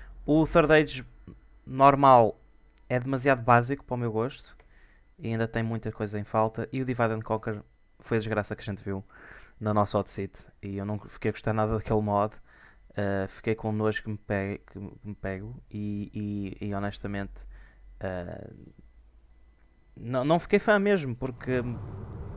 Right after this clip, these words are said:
opá, tá muito incompleto ainda o Divide and Conquer. Eu acredito que um dia possa ser um excelente, um excelente mod,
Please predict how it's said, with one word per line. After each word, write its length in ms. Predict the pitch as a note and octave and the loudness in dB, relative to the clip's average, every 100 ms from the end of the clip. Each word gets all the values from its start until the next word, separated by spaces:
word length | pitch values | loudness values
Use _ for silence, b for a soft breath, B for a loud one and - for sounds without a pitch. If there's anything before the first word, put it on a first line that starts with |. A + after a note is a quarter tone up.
| - - - - - B B B B B - - | -12 -12 -12 -10 -10 B B B B B -10 -8
opá, 240 | - D3 | 4 6
tá 140 | C3 E3 | 6 4
muito 180 | F3+ E3+ | 4 2
incompleto 460 | D#3 C#3 B2+ A#2+ | 0 4 4 6
ainda 200 | A2 G#2+ | 2 2
o 20 | |
Divide 240 | A2 A#2 A2+ | 2 2 2
and 40 | |
Conquer. 280 | A2 G#2+ C#3 | 0 2 4
Eu 60 | F3+ | 4
acredito 340 | F3+ F#3 F3+ | 4 2 2
que 80 | F3+ | 2
um 100 | D#3 | 4
dia 220 | D3 F3 | 6 6
possa 240 | F3 D#3 | 4 2
ser 140 | D3+ D#3+ | 0 0
um 80 | D#3 | 0
excelente, 720 | - - C#3+ D3 F3 - - - B B B B - | 0 2 4 4 2 -6 -12 -14 B B B B -10
um 80 | C#3+ | -4
excelente 720 | B2+ - C3 C3+ D#3 F3 - - - | -2 -2 0 4 4 4 -2 -12 -10
mod, 380 | B2 B2 B2+ D#3 | 4 8 8 6